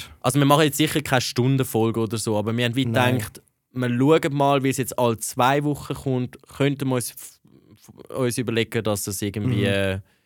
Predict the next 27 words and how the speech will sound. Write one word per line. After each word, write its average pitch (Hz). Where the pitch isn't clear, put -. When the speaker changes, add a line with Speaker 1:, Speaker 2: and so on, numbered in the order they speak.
Speaker 1:
nicht 107
immer 117
dreißig 127
Minuten 131
geht, 110
sondern 104
vielleicht -
ein -
bi-, 92
ein 87
bisschen 82
länger 107
oder 101
so. 101
Einfach 113
Speaker 2:
Genau. 107
Speaker 1:
damit 170
ein -
bisschen 151
mehr 135
von 120
uns 92
haben, -
oder? 71
Speaker 2:
Mhm. 104
Speaker 1:
Weil, 101
äh, 90